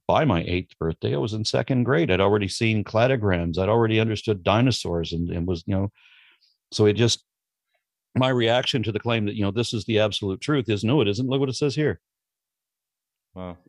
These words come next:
Speaker 1: So I wasn't, I wasn't, I wasn't conditioned that you believe the book, even when the book is wrong, you believe it anyway. I, I never had that mindset.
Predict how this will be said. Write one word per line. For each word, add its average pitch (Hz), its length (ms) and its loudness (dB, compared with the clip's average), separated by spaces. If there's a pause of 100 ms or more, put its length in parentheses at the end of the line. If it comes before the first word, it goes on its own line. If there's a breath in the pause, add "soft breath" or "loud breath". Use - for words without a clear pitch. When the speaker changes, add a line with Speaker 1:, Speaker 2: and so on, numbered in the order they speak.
Speaker 1:
So 117 140 -6
I 113 40 -2
wasn't, 120 280 -2
I 117 60 2
wasn't, 135 240 2 (340)
I 120 40 -4
wasn't 135 320 -4
conditioned 135 800 -4 (160)
that 110 140 -2
you 104 140 -6
believe 104 520 -4
the 98 120 -2
book, - 500 -2 (480)
even 127 320 0
when 120 140 0
the 117 80 -4
book 110 220 -4
is 101 140 -8
wrong, 120 420 -2
you 104 120 -4
believe 104 260 -4
it 98 60 0
anyway. 90 500 -2
I, 92 280 0
I - 20 4
never 107 240 2
had 107 220 0
that 92 180 -4
mindset. 101 460 -2